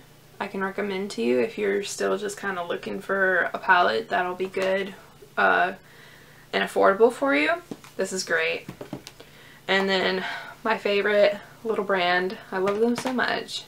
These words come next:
G L F Cosmetics has beautiful palettes. This is my first palette I bought from them. I'm not getting rid of any of these. This is the Princessa Azteca one palette. <sighs> Guys, look how gorgeous this is. I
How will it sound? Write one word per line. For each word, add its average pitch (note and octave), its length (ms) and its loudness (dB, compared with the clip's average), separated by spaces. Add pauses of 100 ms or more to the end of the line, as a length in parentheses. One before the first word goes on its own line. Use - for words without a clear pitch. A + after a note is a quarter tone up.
(100)
G - 160 -2
L A3+ 160 6
F A3 160 2
Cosmetics G3+ 800 -2 (440)
has G3+ 340 2
beautiful A3 640 4
palettes. G3 600 4
This A3 180 -2
is A3+ 100 -4
my A3 160 0
first G#3 300 -2
palette G#3 280 2
I G#3 60 -4
bought G#3 300 4
from A3 160 -4
them. A3 340 -2
I'm G3+ 200 -2
not F#3+ 240 2
getting G3+ 180 -6
rid G3 140 0
of F#3+ 120 -6
any F#3+ 220 -2
of F#3+ 80 -6
these. G3 340 -6 (380)
This A3 160 8
is A3+ 100 0
the A3 120 2
Princessa G#3+ 600 0
Azteca G#3 640 -2
one G3+ 340 -2
palette. C4+ 640 2 (760)
<sighs> - 600 -10
Guys, - 320 -10
look A#3 120 -8
how G#3+ 120 -2
gorgeous G3 500 -6
this - 260 -8
is. A3+ 340 -6 (420)
I G#3+ 640 4